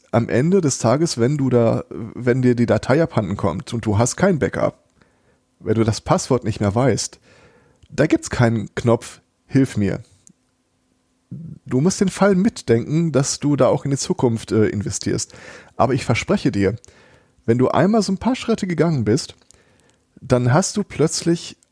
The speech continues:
eine totale Gewissheit über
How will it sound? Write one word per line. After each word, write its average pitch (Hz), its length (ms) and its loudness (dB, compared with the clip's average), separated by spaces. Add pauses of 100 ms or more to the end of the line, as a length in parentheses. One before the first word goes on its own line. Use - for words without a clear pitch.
(520)
eine 120 260 2 (540)
totale 208 760 0
Gewissheit 143 1000 0 (540)
über 131 220 0